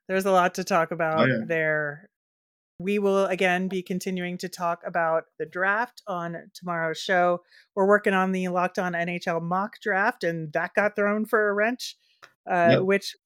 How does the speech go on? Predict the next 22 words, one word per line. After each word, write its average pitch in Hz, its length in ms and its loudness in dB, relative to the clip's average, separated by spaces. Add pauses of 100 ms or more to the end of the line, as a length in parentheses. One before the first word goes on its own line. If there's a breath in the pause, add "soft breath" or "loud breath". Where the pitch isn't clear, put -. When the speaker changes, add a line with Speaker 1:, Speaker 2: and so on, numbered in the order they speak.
(140)
Speaker 1:
uh, 170 360 2
so 190 180 4
we'll 185 200 4
have 190 160 4
an 170 80 0
extra 180 340 -2
pick 190 360 0
to 220 80 -8
talk 202 280 -4
about 196 320 0 (120)
for 190 480 0
y'all, 190 320 0
but 175 120 0
in 151 60 4
Speaker 2:
We 135 40 6
Speaker 1:
the 143 60 8
Speaker 2:
have 143 80 6
a 160 60 2
Speaker 1:
meantime, - 80 2
Speaker 2:
strategy. 113 640 4 (680)
Speaker 1:
we 202 240 0
do. 190 360 2